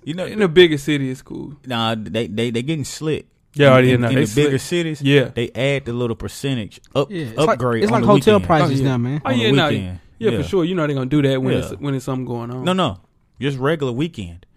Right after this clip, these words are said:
Speaker 2: Oh, just a regular weekend.
Speaker 1: Just regular weekend. The major
Speaker 3: Yeah.
Speaker 1: cities,
Speaker 2: Mm.
Speaker 1: it ain't the, it don't cost the same as do during the week.
Speaker 3: Nah, it's like hotel prices now.
Speaker 2: Mm.
Speaker 1: In Nashville,
Speaker 2: Yeah,
Speaker 1: they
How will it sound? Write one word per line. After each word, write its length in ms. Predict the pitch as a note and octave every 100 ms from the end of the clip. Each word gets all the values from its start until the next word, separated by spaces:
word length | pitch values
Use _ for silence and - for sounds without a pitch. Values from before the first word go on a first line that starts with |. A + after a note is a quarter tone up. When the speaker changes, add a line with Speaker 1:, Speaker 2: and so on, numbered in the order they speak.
| -
Speaker 2:
Oh, 80 | E3+
just 140 | D3
a 60 | C#3
regular 280 | D3 B2
weekend. 180 | C3 E3+
Speaker 1:
Just 160 | B2+ A#2
regular 260 | B2+ C#3+
weekend. 320 | D3 C#3 A2 G2+
The 80 |
major 200 | A2 C#3
Speaker 3:
Yeah. 40 | A#2
Speaker 1:
cities, 400 | D#3 D3+ C#3 - _ _
Speaker 2:
Mm. 140 | G3 G3+
Speaker 1:
it 60 |
ain't 100 | B2 A2+
the, 120 | -
it 40 | A#2
don't 160 | A#2+
cost 180 | C3+ C3+
the 80 | A2+
same 160 | A2
as 80 | G#2+
do 160 | F#2 G2+
during 160 | F#2+
the 60 | F#2
week. 220 | G2 - _ _
Speaker 3:
Nah, 260 | F3+ D#3 C#3
it's 80 |
like 140 | F#3+ F3+
hotel 320 | G3+ G3 G3
prices 340 | - A#2+ A2+
now. 160 | A#2 G#2 - _
Speaker 2:
Mm. 240 | G#3+ D3+ A#2+ - -
Speaker 1:
In 120 | E2+
Nashville, 380 | F2+ A#2+ A2+
Speaker 2:
Yeah, 60 |
Speaker 1:
they 0 | B2